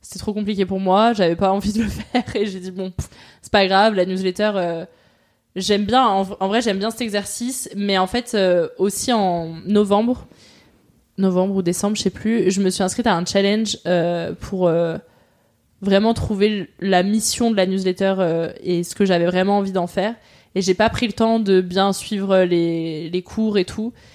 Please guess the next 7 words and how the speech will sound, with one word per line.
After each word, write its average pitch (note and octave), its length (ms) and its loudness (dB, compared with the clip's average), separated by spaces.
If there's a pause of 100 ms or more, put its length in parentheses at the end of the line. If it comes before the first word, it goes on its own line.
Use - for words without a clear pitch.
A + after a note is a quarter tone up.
(180)
Et F#3 40 -8
donc, F#3+ 140 0
j'avais F#3 220 2
envie F#3+ 280 0
de, F3+ 640 0 (840)
bah, F#3+ 160 2 (320)
d'avr-, G3+ 520 0